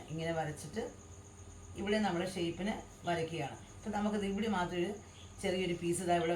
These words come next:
വെച്ച് കൊടുക്കാനുള്ളതേ ഉള്ളൂ. ബാക്കി, ആ, ഇതിനകത്ത് ഉണ്ട്, ബാക്ക് പീസിലുണ്ട്. നമുക്ക് പിന്നെ ലൈനിങ് തുണിയിലും കിട്ടും. ഇത് തയ്യൽ തുമ്പ്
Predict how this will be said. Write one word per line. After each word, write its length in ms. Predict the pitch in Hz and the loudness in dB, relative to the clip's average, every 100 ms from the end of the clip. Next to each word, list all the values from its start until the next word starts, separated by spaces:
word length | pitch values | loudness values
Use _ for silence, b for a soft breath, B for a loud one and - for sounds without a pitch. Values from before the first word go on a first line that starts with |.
| 160 | 2
വെച്ച് 140 | - | 0
കൊടുക്കാനുള്ളതേ 560 | 160 156 165 151 147 147 139 | -2 0 0 2 2 2 2
ഉള്ളൂ. 140 | 185 208 - 202 | 0 0 -4 2
ബാക്കി, 320 | 196 196 202 285 - B B B B - - - | 6 6 6 -4 -6 B B B B -18 -16 -8
ആ, 80 | - 196 208 | -4 -2 4
ഇതിനകത്ത് 380 | 208 180 165 254 185 | 6 6 6 0 2
ഉണ്ട്, 120 | 160 156 | 0 4
ബാക്ക് 180 | 170 165 180 | 4 4 0
പീസിലുണ്ട്. 420 | 170 160 139 135 - | 0 2 0 -2 -2
നമുക്ക് 200 | 190 196 | -4 0
പിന്നെ 180 | 196 214 262 - 180 190 | 0 0 0 -2 -2 4
ലൈനിങ് 300 | 196 190 202 | 4 4 0
തുണിയിലും 400 | 190 170 175 233 208 | 0 0 0 -2 -2
കിട്ടും. 260 | 165 143 - | -2 -4 -2
ഇത് 100 | 180 220 | 0 2
തയ്യൽ 280 | 196 185 202 | 2 2 0
തുമ്പ് 160 | 214 214 | 2 0